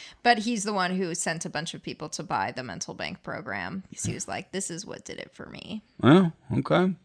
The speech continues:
Speaker 1: Yeah.
Speaker 2: Hey, whatever works for you.
Speaker 1: Yeah.
Speaker 2: And I think this could work for a lot of people.
Speaker 1: Yeah.
Speaker 2: Absolutely. All right. So then we had a break.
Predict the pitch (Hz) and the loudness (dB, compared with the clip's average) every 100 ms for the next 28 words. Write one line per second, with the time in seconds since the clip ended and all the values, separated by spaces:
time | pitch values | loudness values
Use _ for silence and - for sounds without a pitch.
0 | _ 214 226 247 233 _ 170 143 98 117 | _ -6 -4 -6 -10 _ 4 6 6 6
1 | 120 123 120 - 127 135 98 - _ _ | 2 0 0 0 4 4 2 -4 _ _
2 | - 190 196 - 107 117 90 98 95 _ | -8 -6 -6 2 4 6 6 4 4 _
3 | - - 82 107 120 175 196 92 - 80 | -6 -4 2 0 6 6 6 4 2 -2
4 | 78 73 - - - 120 190 - - 311 | -2 -6 -8 -8 -8 -8 -8 -10 -16 -20
5 | _ _ 80 95 - 131 69 78 - - | _ _ -4 -4 -2 0 0 -2 -6 -18
6 | - 104 95 71 - 110 90 82 50 90 | 4 6 8 6 8 10 10 4 -4 4
7 | 95 101 98 98 82 95 131 - | 6 8 8 6 6 4 4 -2